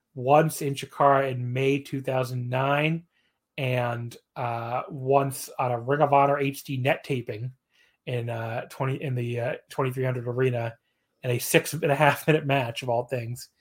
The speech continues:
uh, in September two thousand nine. But that is it. And Claudio's beaten him nine times. Um, but yeah, so j-, definitely a lot of,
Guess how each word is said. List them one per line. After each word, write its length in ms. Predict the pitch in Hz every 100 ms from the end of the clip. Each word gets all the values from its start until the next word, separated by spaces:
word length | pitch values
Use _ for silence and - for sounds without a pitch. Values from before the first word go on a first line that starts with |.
| _ _ _ 135
uh, 120 | 135
in 80 | 127
September 420 | 127 - 147 135
two 140 | 131
thousand 260 | 123 120 123
nine. 300 | 123 117 117 _ _ -
But 140 | 127 117
that 180 | 156
is 120 | 131 131
it. 200 | 120 - -
And 160 | 120
Claudio's 440 | - 156 156 139 127
beaten 280 | 151 160 131
him 220 | 123 120
nine 300 | 131 143 135
times. 540 | 127 110 104 117 - _ _ _ _ _ _ _ -
Um, 640 | 131 123 120 120 120 123 120 _ _ _ _ _ _ _ _ _ -
but 180 | 127 156
yeah, 360 | 147 139 113 123
so 500 | - 139 123 123 - 165
j-, 120 | 175
definitely 480 | 156 151 160 143 139
a 40 |
lot 200 | 135 131
of, 180 | 127